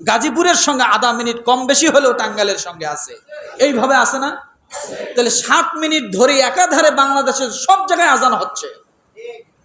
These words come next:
বন্ধ আছে? এইভাবে ইন্ডিয়া, ভারত, সারা পৃথিবীতে আপনি দেখেন, পঁচিশ লক্ষ মসজিদে একসঙ্গে নয়, এইভাবেই এক মিনিট, আধা মিনিট পর পর আজান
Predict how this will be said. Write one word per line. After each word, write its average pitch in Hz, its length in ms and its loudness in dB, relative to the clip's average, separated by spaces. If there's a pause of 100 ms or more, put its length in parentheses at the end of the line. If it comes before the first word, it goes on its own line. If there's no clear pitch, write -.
(500)
বন্ধ 190 260 -2
আছে? 254 420 2 (920)
এইভাবে 220 480 2
ইন্ডিয়া, 214 400 0
ভারত, 208 440 0
সারা 214 220 0
পৃথিবীতে 240 540 -4
আপনি 208 260 -2
দেখেন, 196 340 -4 (680)
পঁচিশ 311 420 0
লক্ষ 277 320 2
মসজিদে 202 880 0 (160)
একসঙ্গে 311 600 0
নয়, 220 260 0 (1500)
এইভাবেই 190 760 -2
এক 202 280 -4
মিনিট, 202 360 -12
আধা 185 220 -2
মিনিট 196 260 -8 (120)
পর 190 200 0
পর 180 280 -4
আজান 170 540 -2